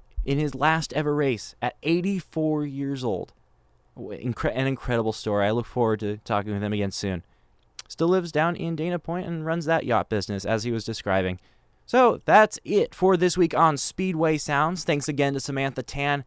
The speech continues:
and Kenneth Sutton for taking the time to record interviews at Fumzane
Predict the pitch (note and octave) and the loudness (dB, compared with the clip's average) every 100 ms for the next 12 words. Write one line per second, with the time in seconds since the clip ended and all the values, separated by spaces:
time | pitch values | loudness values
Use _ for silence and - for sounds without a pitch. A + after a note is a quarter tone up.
0 | _ _ - B3 B3 A3 A3+ A#3 G#3+ A#3 | _ _ -6 -2 -2 -2 0 0 2 4
1 | D3 A#2 B2+ C#3+ C#3+ C3+ C#3 D3+ E3+ C#3 | 4 0 -4 -2 -2 -2 0 0 2 0
2 | - E3 D3 D3+ C#3+ D3 - _ _ - | 0 0 0 -2 0 -2 -2 _ _ 2
3 | G3 G3 _ _ _ - A#3 F3+ C#3+ C#3+ | 6 6 _ _ _ -4 -2 0 0 -2